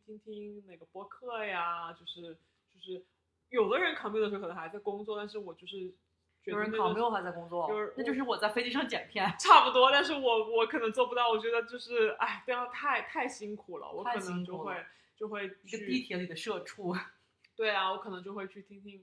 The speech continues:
Speaker 1: 听听自己想听的东西。
Speaker 2: 有时候人不能 push 自己太紧，
Speaker 1: 嗯。
Speaker 2: 你会觉得好像有些人有误区啊，就是我以前也有，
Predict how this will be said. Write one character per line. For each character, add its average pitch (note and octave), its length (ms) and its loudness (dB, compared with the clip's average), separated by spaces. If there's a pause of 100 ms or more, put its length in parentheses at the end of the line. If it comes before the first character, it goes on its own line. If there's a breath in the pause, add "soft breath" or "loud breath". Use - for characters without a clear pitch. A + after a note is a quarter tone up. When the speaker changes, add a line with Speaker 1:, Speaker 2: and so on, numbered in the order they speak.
Speaker 1:
听 G#3 140 -14
听 G3 160 -14
自 G#3 100 -20
己 G3 60 -14
想 E3+ 260 -16
听 F#3 120 -18
的 F3+ 80 -16
东 E3+ 180 -20
西。 E3+ 240 -20
Speaker 2:
有 E3 60 -10
时 G3 100 -8
候 A3+ 60 -4
人 F3+ 200 -8
不 A#3+ 120 -16
能 G#3+ 100 -10 (140)
push F3+ 160 -18 (100)
自 D#3 100 -20
己 C#3+ 160 -20
太 D3 200 -14
紧， - 240 -20
Speaker 1:
嗯。 B3+ 180 -10
Speaker 2:
你 A3 80 -8
会 C#4+ 100 -4
觉 C#4+ 80 -6
得 C#4 80 -4
好 A#3+ 140 -6
像 A#3+ 220 -6 (380 soft breath)
有 F3+ 220 -2
些 C#4+ 160 -6
人 A#3 140 -4
有 F#3+ 80 -10
误 F#3+ 320 -12
区 F#3 240 -10
啊， D#3 80 -6
就 F3 140 -16
是 F#3 260 -14 (240)
我 F3+ 160 -2
以 G#3+ 140 -4
前 C#3+ 180 -14
也 C3+ 100 -20
有， - 80 -20